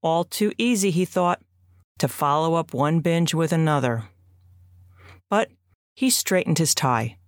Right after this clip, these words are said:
took a yogurt out of the fridge for breakfast, and put a banana in his bag for morning snack.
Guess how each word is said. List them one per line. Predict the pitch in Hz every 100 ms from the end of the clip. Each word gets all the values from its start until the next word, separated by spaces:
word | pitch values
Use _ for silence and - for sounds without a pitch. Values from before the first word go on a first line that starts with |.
| _ -
took | 151 -
a |
yogurt | 131 135 143 170 165 -
out | 147
of | 165 165
the |
fridge | 170 180 170 -
for | 165
breakfast, | 165 156 - 160 - - - _ _ - _ -
and | 165
put | - 190
a | 180
banana | 202 190 143 135 -
in | 147
his | 147 156
bag | - 156 135 123
for | 151
morning | 135 127 131
snack. | - 135 123 117 -